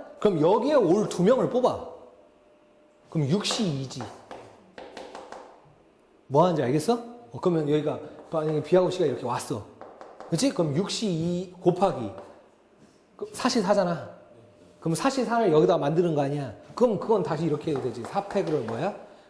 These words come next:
바꿔도 되고 바꿔도 바꿔도 되니까 이렇게, 이렇게 하면 된다는 얘기야. A가 여기 있다라고 하면. 뭐 하는지 알겠죠?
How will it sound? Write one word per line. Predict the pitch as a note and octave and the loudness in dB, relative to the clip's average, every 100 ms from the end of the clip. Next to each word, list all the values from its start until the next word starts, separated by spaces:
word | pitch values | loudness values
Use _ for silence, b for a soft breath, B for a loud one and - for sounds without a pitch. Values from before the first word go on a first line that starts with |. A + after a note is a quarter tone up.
| B - - - | B -20 -20 -18
바꿔도 | C3+ D#3+ C#3+ | -6 -2 0
되고 | C3 | -2
바꿔도 | B2 - A#2+ | -4 -8 -8
바꿔도 | G#2+ C3+ B2+ | -8 -10 -10
되니까 | A#2+ A#2 B2 A2+ | -10 -14 -14 -12
이렇게, | A2+ - D#3 | -12 -10 -8
이렇게 | B2+ - C#3 | -8 -8 -10
하면 | C3+ C3 | -10 -10
된다는 | A2+ A#2 A2+ | -10 -10 -10
얘기야. | G#2+ G2+ G#2+ - - - - - C3 | -10 -12 -14 -18 -20 -20 -20 -4 4
A가 | C#3+ D#3+ | 6 6
여기 | B2+ C3 | 2 -2
있다라고 | B2+ C#3+ - F3+ D3+ | -6 0 2 2 0
하면. | C3+ A3 D3 - - - _ _ _ _ _ _ - - _ - _ _ - - - - - - - | 0 0 -2 -8 -20 -20 _ _ _ _ _ _ -20 -20 _ -20 _ _ -20 -20 -20 -20 -20 -20 2
뭐 | C#3+ | 4
하는지 | F#3+ F3+ | 4 4
알겠죠? | C#3+ F3 G3+ G3+ B2 G2 - | 4 4 4 2 2 -6 -12